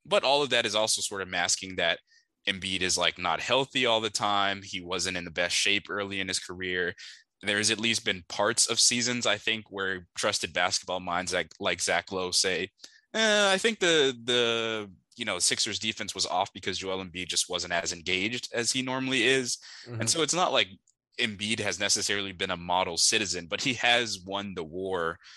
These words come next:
Speaker 1: for, like, the hearts and minds of Philly fans. And, you know, he's better. So, like, I guess he's won the war in that sense as well.
Speaker 2: Right. We're gonna move on from this, but real quick, I want to ask you this question.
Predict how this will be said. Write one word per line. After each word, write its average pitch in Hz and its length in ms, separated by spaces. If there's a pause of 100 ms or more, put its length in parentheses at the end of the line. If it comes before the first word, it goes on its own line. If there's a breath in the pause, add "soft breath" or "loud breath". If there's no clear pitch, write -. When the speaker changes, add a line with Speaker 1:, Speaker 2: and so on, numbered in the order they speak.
(240 loud breath)
Speaker 1:
for, 98 200
like, 87 220
the 95 80
hearts 92 260
and 90 100
minds 87 300
of 87 80
Philly 92 240
fans. 80 720
And, 87 340 (160)
you 254 80
know, 107 140
he's 131 180
better. 98 400
So, 92 220
like, 87 200
I 98 40
guess 92 180
he's 85 180
won 90 240
the 85 100
war 87 280
in 80 120
that 87 200
sense 78 300
as 76 120
well. 78 320 (420)
Speaker 2:
Right. 87 280 (460 soft breath)
We're 123 80
gonna 147 140
move 139 200
on 107 220
from 95 160
this, 87 240
but 90 140
real 98 180
quick, 87 400 (600)
I 90 60
want 87 400
to 85 100
ask 87 260
you 85 40
this 85 200
question. 78 380